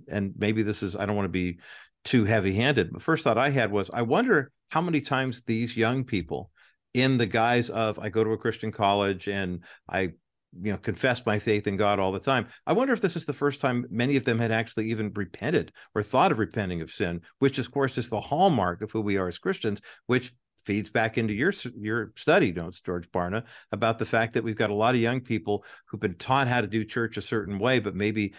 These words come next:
have never had a real face-to-face encounter with the living God. I mean, how, how, how does, does that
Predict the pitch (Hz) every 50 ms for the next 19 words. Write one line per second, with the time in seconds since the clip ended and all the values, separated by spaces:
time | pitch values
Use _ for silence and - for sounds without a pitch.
0 | - _ _ - 113 101 117 113 101 101 107 107 101 98 92 95 98 107 131 117
1 | - 113 101 98 - - 90 - 101 98 95 - 95 92 - 98 98 95 95 92
2 | 90 85 - 90 90 95 95 92 90 90 82 98 101 101 85 78 85 92 95 95
3 | 90 104 107 127 117 - - - - _ - 135 135 - - - - 139 143 131
4 | 117 98 120 - _ 123 120 123 117 120 117 113 117 131 135